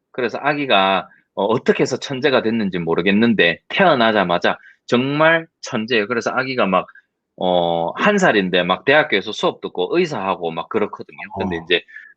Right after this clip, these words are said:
Speaker 1: 근데 실제로는 그래서 나중에 이렇게, 어, 실제로는 우주에도 가요. 애스트로넛이 되는 거죠. 근데 우주에 나가서 제일 처음 했던 말이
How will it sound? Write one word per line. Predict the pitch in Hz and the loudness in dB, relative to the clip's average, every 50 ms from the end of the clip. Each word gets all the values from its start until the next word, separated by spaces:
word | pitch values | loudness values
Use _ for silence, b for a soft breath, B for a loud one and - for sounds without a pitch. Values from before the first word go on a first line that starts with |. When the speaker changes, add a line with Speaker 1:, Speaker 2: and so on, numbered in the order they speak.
| _ _ | _ _
Speaker 1:
근데 | - 123 117 110 | -2 2 2 2
실제로는 | 98 - - 151 147 - 165 135 127 120 120 120 | 4 4 4 4 4 4 4 4 4 4 4 2
그래서 | - 175 170 160 - 123 | 2 4 4 4 4 2
나중에 | 98 95 110 131 151 143 120 101 | 2 2 2 0 0 0 -2 -2
이렇게, | 101 101 - - 104 90 85 - _ _ _ _ _ - | -2 -2 -4 -4 -6 -6 -6 -8 _ _ _ _ _ -10
어, | 92 90 92 92 | -8 -6 -6 -6
실제로는 | - - 139 131 - 127 107 107 117 139 156 - | -6 -6 -6 -4 -2 0 0 0 -2 -4 -6 -4
우주에도 | - 131 147 170 160 165 175 143 113 90 85 - | 0 2 2 4 4 6 4 4 4 2 0 -2
가요. | 87 85 80 80 85 - 123 | -2 -2 -2 -4 -4 -2 -2
애스트로넛이 | 147 - - - 104 90 87 85 - - 85 | -2 -2 -2 -4 -4 -2 -4 -6 -8 -8 -10
되는 | - 80 80 85 87 | -8 -8 -8 -8 -6
거죠. | 98 92 - 87 - | -6 -6 -6 -2 0
근데 | - 151 139 127 139 165 185 185 B B B B B B B - | 0 2 2 2 2 2 2 0 B B B B B B B 2
우주에 | 135 143 165 156 175 175 151 120 | 4 4 6 6 6 4 4 4
나가서 | 104 101 101 107 110 107 - 107 92 - | 4 4 4 2 0 -2 -4 -8 -8 -8
제일 | - 113 113 117 123 127 131 127 | -8 -6 -2 0 0 0 -2 -4
처음 | - - 156 147 143 139 123 120 | -6 -6 -4 -4 -4 -6 -10 -12
했던 | 143 - - 147 131 113 | -10 -8 -8 -8 -6 -4
말이 | 95 87 90 87 85 | -4 -4 -6 -8 -10